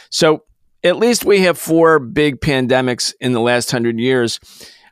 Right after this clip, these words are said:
Let's talk about why pandemics are becoming more frequent, why the epidemics are becoming more frequent,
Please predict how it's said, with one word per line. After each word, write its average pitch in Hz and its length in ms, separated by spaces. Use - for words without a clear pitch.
Let's 180 340
talk 202 320
about 160 380
why 139 380
pandemics 131 680
are 113 80
becoming 117 680
more 110 240
frequent, 147 520
why 117 160
the 113 180
epidemics 127 640
are 131 80
becoming 123 460
more 113 180
frequent, 117 560